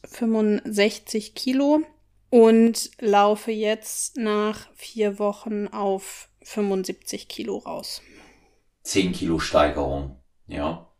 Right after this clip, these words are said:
Speaker 1: Genau. Und eigentlich, das ist, ähm, so roundabout ist das tatsächlich bei, bei den meisten Übungen so,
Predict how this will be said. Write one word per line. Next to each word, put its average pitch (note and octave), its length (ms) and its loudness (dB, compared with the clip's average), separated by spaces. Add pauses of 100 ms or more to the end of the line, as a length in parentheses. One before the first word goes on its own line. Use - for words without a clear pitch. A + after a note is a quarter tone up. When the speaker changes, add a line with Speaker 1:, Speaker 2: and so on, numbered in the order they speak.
(100)
Speaker 1:
Genau. G#3+ 360 -8 (920)
Und A3 140 2
eigentlich, A#3 300 6
das A3 200 -2
ist, - 160 -2
ähm, - 320 -18 (280)
so A3+ 160 4
roundabout B3 680 4
ist - 180 -6
das C4+ 140 -4
tatsächlich B3 640 -8
bei, A3 640 -4 (160)
bei A3 120 0
den A3 200 -2
meisten A3 460 -4
Übungen G#3 460 -6
so, F#3 300 -12